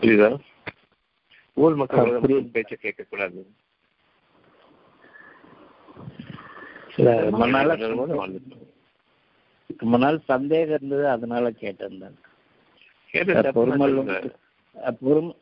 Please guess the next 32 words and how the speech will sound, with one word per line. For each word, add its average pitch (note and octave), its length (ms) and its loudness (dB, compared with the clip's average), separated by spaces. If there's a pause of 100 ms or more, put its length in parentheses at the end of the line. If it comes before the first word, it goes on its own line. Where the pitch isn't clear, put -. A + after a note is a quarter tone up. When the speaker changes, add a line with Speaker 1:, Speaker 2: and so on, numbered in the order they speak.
(120)
Speaker 2:
பொறுமல் D#3+ 420 -2
வந்து D3+ 460 -2
நம்ம C3+ 640 -6 (520)
கொஞ்சம் B2 220 0
கூட C3+ 240 4
நடக்கிற-, B2+ 560 -2
நடக்கிறது A#2+ 560 -2
இல்ல. A#2+ 360 0
இப்ப G#2 220 -4
Speaker 1:
அது A2+ 260 2
முடிஞ்சு E3 260 0
Speaker 2:
எலும்பு D3 260 0
Speaker 1:
போச்சு, C#3 420 0
அது, B2 180 -2
அது, B2 200 -2
அது, B2 220 -4
அது B2+ 140 -2
முடிஞ்சு D3 240 -4
போச்சு C#3 200 -2
அது. B2+ 320 -2 (920)
Speaker 2:
அது B2+ 220 4
முடிஞ்சிருச்சு D#3+ 640 -2
டாக்டர். F#2+ 360 -14
இல்ல, B2 340 2
அந்த G#2 160 -6
கேள்வி D3+ 300 -4
Speaker 1:
அதனால B2 260 0
Speaker 2:
கேட்டதுடைய C#3+ 600 -2
Speaker 1:
கேட்க A2 180 -4
வேண்டாம். G2+ 320 -14 (1300)
Speaker 2:
சரிங்க G#2+ 360 2
டாக்டர். - 320 -20